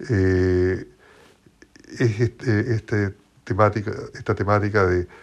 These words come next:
cómo controlar el cambio, eh, global y cómo asegurar una sustentabilidad o incluso supervivencia de la vida humana en el planeta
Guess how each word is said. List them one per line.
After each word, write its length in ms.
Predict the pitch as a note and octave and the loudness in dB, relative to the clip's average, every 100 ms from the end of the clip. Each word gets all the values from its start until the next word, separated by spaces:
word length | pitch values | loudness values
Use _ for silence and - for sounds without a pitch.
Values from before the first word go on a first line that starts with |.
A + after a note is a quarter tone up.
| - - | -20 -8
cómo 520 | - D#3+ D#3+ C#3 - - | -2 2 4 2 -2 -8
controlar 680 | A2 G2 G#2 G2+ G#2 A2 A#2 _ _ _ - - | -4 -2 0 4 4 4 -2 _ _ _ -20 -16
el 160 | G2+ | -6
cambio, 680 | - G2+ F#2+ G2 G2 F#2 - - _ _ | 2 2 2 0 0 0 -4 -20 _ _
eh, 220 | C#3+ G#2 F2+ | -4 -2 0
global 480 | F#2+ F#2+ A2 B2+ | 2 4 6 6
y 80 | A#2+ | 2
cómo 220 | A#2 B2+ | -2 0
asegurar 560 | A#2+ - F#2+ F#2+ A2 - - _ - | 0 -2 -4 0 0 0 -8 _ -8
una 380 | G#2 G2+ G2+ - - _ _ _ _ | -2 0 0 -2 -14 _ _ _ _
sustentabilidad 1080 | - E3+ D3 D3+ A#2+ A#2 F#2+ G#2+ A#2+ C3+ C3+ - | -6 -4 0 0 4 2 2 2 4 4 2 0
o 400 | G#2 A#2+ A#2+ - - _ _ | 4 6 4 2 -20 _ _
incluso 440 | G#2+ F#2+ B2+ A#2 A#2+ | -12 -6 -4 -2 -4
supervivencia 1120 | - F3 C#3 C#3 A#2 A2 A2+ A2+ B2+ B2 A#2 - - _ | -2 -2 4 4 4 4 2 0 0 0 -2 -10 -20 _
de 120 | A2+ G2+ | -2 4
la 140 | G2 | 4
vida 600 | G#2 A2 A2+ A2+ A#2 - - - | 4 2 4 4 4 0 -12 -10
humana 500 | G#2+ G2+ G#2 G#2 A2 | -2 2 4 4 0
en 140 | - F#2 | -2 -4
el 120 | E2+ | -6
planeta 680 | - F#2 F#2 G2 G#2 G2 | -4 -2 -2 -2 -2 -2